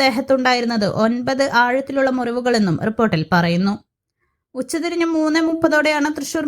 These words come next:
മെഡിക്കൽ കോളേജിൽ നടന്ന പോസ്റ്റ്മോർട്ടം നടപടികൾ പൂർത്തിയാക്കി മൃതദേഹം എറണാകുളം മഞ്ഞുമലയിലേക്ക് കൊണ്ടുപോയത്. വിനോദിന്റെ മരണകാരണം തലക്കേറ്റ ക്ഷതമെന്നാണ് പോസ്റ്റ്മോർട്ടം റിപ്പോർട്ട്.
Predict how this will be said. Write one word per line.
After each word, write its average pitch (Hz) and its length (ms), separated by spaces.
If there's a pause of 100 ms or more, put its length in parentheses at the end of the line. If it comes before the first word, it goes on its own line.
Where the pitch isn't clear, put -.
മെഡിക്കൽ 285 340
കോളേജിൽ 294 420
നടന്ന 269 300
പോസ്റ്റ്മോർട്ടം 262 640
നടപടികൾ 254 520
പൂർത്തിയാക്കി 262 560 (140)
മൃതദേഹം 240 500 (140)
എറണാകുളം 247 480
മഞ്ഞുമലയിലേക്ക് 240 760
കൊണ്ടുപോയത്. 190 560 (640)
വിനോദിന്റെ 233 440 (100)
മരണകാരണം 269 640
തലക്കേറ്റ 269 380 (100)
ക്ഷതമെന്നാണ് 262 560 (100)
പോസ്റ്റ്മോർട്ടം 220 600
റിപ്പോർട്ട്. 208 300